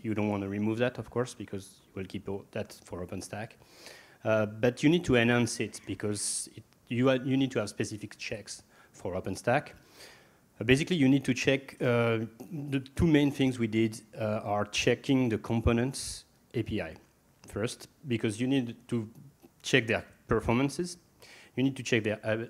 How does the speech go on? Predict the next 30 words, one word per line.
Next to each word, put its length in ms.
availability, 760
and 100
you 80
need 160
to 80
check 200
that 140
they 180
basically 580
works, 540
because 260
it's 180
nice 360
that, 260
uh, 260
they 220
are 160
fast, 380
but 140
if 200
they 120
don't 200
give 200
the 80
results 720
that 160
you're 100
expecting, 500
it's 160
useless. 340